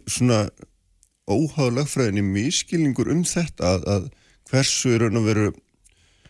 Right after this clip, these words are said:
hvert valdsvið, getum við ekki orðað það þannig, stjórnlagaráðsins var til þess að, hérna, að því að margir þeirra sem þar sátu virtust vera þeirra skoðunir, eða sumir að minnsta kosti að, að þinginu bæri, eh, í raun og veru bara að leggja þessar tillögur fyrir þjóðina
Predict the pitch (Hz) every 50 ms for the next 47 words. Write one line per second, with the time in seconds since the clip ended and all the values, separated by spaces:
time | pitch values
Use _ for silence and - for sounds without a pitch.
0 | _ _ _ _ _ - - 123 120 - - 104 101 104 117 135 127 - - -
1 | - 113 98 85 78 - 104 87 85 87 78 92 95 101 98 92 90 92 87 98
2 | 95 95 87 - - - 165 175 - _ - - - - 110 110 107 - - 101
3 | 95 95 92 101 107 120 123 - - 107 92 - - 113 117 101 87 85 - -
4 | 107 104 101 - 104 95 - - 98 82 73 90 92 101 95 - - 90 82 -
5 | - - _ _ _ _ _ _ _ _ _ _ - - 92 85 107 101 98 98
6 | 113 127 120 - - 117 107 85 104 107 101 95 90 101 92 107 113 113 107 -
7 | - - 117 127 147 160 - - 104 107 - - - 98 - 113 107 104 95 101
8 | 98 92 - - 113 117 131 143 127 98 90 80 76 - - 110 104 110 107 98
9 | 90 98 95 - - - 107 92 - - 98 90 85 - - - _ _ _ _
10 | _ _ _ _ _ - - - - 110 117 113 - - 113 104 101 104 110 107
11 | 110 110 110 110 104 104 104 87 98 120 - - - 60 58 98 110 104 110 110
12 | 107 101 - 110 113 117 120 120 117 110 104 113 120 - - 123 117 117 107 -
13 | - - - - _ - - 131 131 - 131 98 - - 131 131 131 120 117 117
14 | 127 120 110 110 131 147 160 165 160 151 135